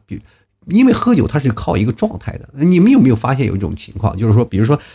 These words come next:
你今天吃了一些鸡蛋呀，或者你吃了一些东西，你可能就能喝一点啊。就比如说在北方有人说吃馒头，吃馒头确实能喝，因为你馒头能吸啊，能吸很多。然后还有的人说呢，是吃鸡蛋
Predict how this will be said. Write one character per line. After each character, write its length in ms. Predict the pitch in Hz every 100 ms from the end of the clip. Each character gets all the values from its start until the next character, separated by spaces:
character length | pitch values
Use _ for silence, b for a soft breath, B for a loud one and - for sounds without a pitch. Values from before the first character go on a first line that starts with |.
| B
你 120 | 104
今 140 | 104
天 140 | 160 156
吃 180 | - 175
了 80 |
一 80 | 156
些 160 | 156 160
鸡 180 | - 170
蛋 220 | 185 160
呀， 220 | 123 117
或 120 | 117
者 80 | 139
你 100 | 110
吃 220 | - -
了 60 | 165
一 60 |
些 120 | 143 151
东 240 | 156 170
西， 140 | 135
你 100 | 98
可 120 | 110 104
能 100 | 95
就 140 | 135
能 120 | 113
喝 220 | 127 -
一 80 | 190
点 140 | 127 71
啊。 160 | -
就 160 | 101 107
比 140 | 92
如 60 | 113
说 120 | 139
在 140 | 135 123
北 200 | 85 82
方 200 | 110 120
有 100 | 90
人 160 | 104
说 120 | 107
吃 200 | 104 -
馒 160 | 127 90
头， 160 | 113 110 B B -
吃 120 | 156
馒 140 | 127
头 80 | 139
确 140 | 120
实 100 | 113 110
能 160 | 110
喝， 280 | 104 107 92 127
因 140 | 127
为 80 | 135
你 140 | 120 95
馒 180 | 92
头 80 | 110
能 160 | 127 127
吸 260 | - 147
啊， 160 | 127 104 -
能 140 | 117
吸 160 | 110 127
很 140 | 95
多。 160 | 92 90 B B B
然 100 | 131
后 60 |
还 120 | 139
有 100 | 151
的 80 | 110
人 160 | 107 113
说 100 | 120
呢， 100 | 113
是 140 | 107 110 - -
吃 200 | - 113
鸡 140 | 120
蛋 180 | 143